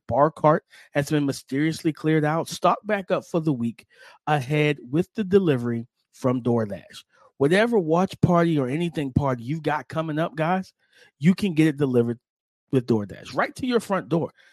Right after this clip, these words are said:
You don't have to crank up your car. You don't have to leave. Okay. Me personally, living in the Greenville County area of South Carolina, I love to get,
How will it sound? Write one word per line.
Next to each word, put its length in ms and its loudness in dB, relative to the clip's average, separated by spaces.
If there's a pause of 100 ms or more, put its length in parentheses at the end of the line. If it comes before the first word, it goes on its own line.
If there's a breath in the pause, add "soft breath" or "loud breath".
(140 soft breath)
You 140 -2
don't 80 2
have 100 -2
to 60 -4
crank 260 -2
up 80 -4
your 100 -8
car. 340 0
You 140 -2
don't 160 0
have 200 -2
to 100 -6
leave. 480 -6 (260)
Okay. 320 0 (260 soft breath)
Me 140 0
personally, 440 4
living 180 -2
in 20 -6
the 80 -4
Greenville 340 2
County 360 -2 (260 loud breath)
area 220 4
of 80 -2
South 220 0
Carolina, 420 -2
I 120 -6
love 380 -4
to 100 -6
get, 280 -4